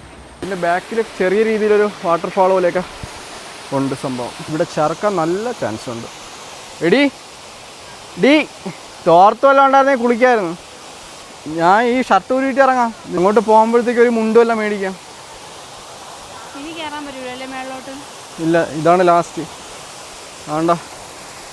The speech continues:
Speaker 1: ഇതാണ് ലാസ്റ്റ് എന്ന് തോന്നുന്നു. പോ-, ഉണ്ടോ, ഇവിടെ മൊത്തം ഗ്ലാസ് ഒക്കെ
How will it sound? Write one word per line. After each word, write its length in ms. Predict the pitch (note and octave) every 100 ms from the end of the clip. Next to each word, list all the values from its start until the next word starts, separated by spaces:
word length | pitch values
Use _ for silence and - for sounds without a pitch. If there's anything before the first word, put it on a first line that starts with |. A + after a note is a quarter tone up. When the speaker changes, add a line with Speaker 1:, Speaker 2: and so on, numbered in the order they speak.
| - - D#3
Speaker 1:
ഇതാണ് 280 | D3+ F3+ G3+ G3+
ലാസ്റ്റ് 320 | G3 F#3+ B3
എന്ന് 100 | A#3+ G#3
തോന്നുന്നു. 380 | G#3+ A#3+ A3+ B3 - - - - - - - - - -
പോ-, 180 | D3 C#3+ - - -
ഉണ്ടോ, 140 | D#3 D3 C#3+
ഇവിടെ 140 | D#3 E3
മൊത്തം 180 | D#3 F3
ഗ്ലാസ് 320 | D#3+ D#3 E3+
ഒക്കെ 120 | F#3+